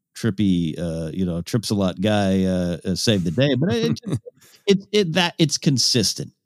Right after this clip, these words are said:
Speaker 1: It's so that way, it's always used for something good. And we talked about some of the, the Bombad Jedi stuff and, uh, Jar Jar being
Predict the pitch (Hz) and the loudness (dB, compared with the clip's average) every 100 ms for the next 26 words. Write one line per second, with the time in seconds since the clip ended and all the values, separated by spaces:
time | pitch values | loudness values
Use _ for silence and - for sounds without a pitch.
0 | - 127 - - 139 131 156 147 143 131 | -2 -2 0 2 4 4 2 2 2 4
1 | 127 127 165 170 135 113 123 113 - 110 | 2 2 4 6 6 4 4 4 2 -4
2 | - 107 98 101 90 87 87 82 95 98 | 0 0 0 0 -2 0 0 0 0 0
3 | 107 95 98 95 80 101 95 90 95 90 | 0 0 0 0 0 0 2 2 0 0
4 | 98 98 98 90 98 95 92 92 - 87 | 2 4 4 2 2 2 2 0 -2 -4
5 | 82 85 80 - _ _ _ _ _ _ | -4 -6 -6 -10 _ _ _ _ _ _
6 | _ 87 82 80 101 95 98 104 101 | _ -8 -6 -2 -2 0 0 0 0